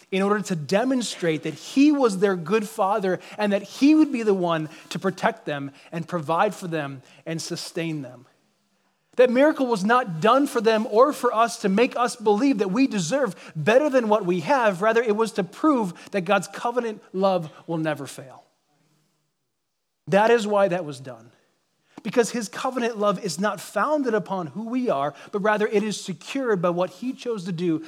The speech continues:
before the foundations of the world were even set in place. It was secured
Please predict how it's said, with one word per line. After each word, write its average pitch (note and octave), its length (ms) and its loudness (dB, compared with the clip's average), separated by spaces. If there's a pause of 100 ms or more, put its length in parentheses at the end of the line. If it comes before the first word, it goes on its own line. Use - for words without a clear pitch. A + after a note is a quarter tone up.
(120)
before G3 240 -4
the F3+ 80 -4
foundations F#3+ 680 -2
of F3+ 100 -4
the E3+ 80 -2
world D#3+ 280 -6
were E3 80 -10
even F3 220 -6
set E3 220 -10
in D3 80 -12
place. - 500 -20 (3000)
It F3 100 -2
was G3 120 -4
secured F#3 720 -2